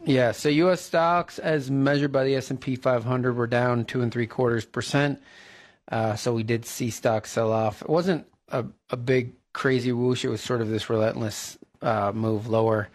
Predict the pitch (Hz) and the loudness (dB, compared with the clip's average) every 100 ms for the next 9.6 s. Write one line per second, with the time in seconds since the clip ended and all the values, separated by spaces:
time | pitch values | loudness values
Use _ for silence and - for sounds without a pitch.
0 | - - - - - - 127 120 123 143 | -20 -20 -20 -20 -16 -2 0 2 2 0
1 | - - 190 190 180 151 151 170 175 165 | -4 -2 -2 -2 -4 0 0 0 0 2
2 | 175 165 156 143 160 151 151 - _ _ | 2 2 0 0 0 2 2 -2 _ _
3 | 139 127 - - - 147 143 135 131 - | -2 0 -2 -4 -2 0 2 2 0 0
4 | 135 120 123 - 147 135 131 127 - 139 | 0 0 -4 -2 0 2 2 0 -2 -2
5 | 117 117 117 113 113 120 110 - 117 110 | 0 0 -2 -2 -2 -2 -2 0 -2 0
6 | 107 113 107 - 107 - - - 120 117 | 0 2 0 -2 -6 -8 -6 0 2 2
7 | 113 107 104 - 110 110 107 95 - - | 0 -2 -6 -8 -2 0 0 -4 -10 -12
8 | - 113 104 110 110 104 98 - 113 104 | -4 -2 0 2 2 0 -4 -4 -2 0
9 | 98 92 107 131 135 123 | -2 -2 2 2 2 -2